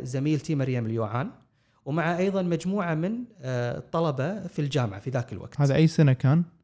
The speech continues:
Speaker 1: في ألفين وثمانية ألفين وتسعة.
Speaker 2: حلو، سنة تخرجك.
Speaker 1: سنة تخرجي.
Speaker 2: حلو.
Speaker 1: بالضبط.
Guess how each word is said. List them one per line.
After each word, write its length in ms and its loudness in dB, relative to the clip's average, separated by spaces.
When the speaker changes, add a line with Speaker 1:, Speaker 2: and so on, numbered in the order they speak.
Speaker 1:
في 320 -2
ألفين 280 -4
وثمانية 420 -2
ألفين 200 -2
وتسعة. 340 -6
Speaker 2:
حلو، 240 -2
سنة 220 4
تخرجك. 540 4
Speaker 1:
سنة 180 -4
تخرجي. 600 -6
Speaker 2:
حلو. 160 -6
Speaker 1:
بالضبط. 440 -10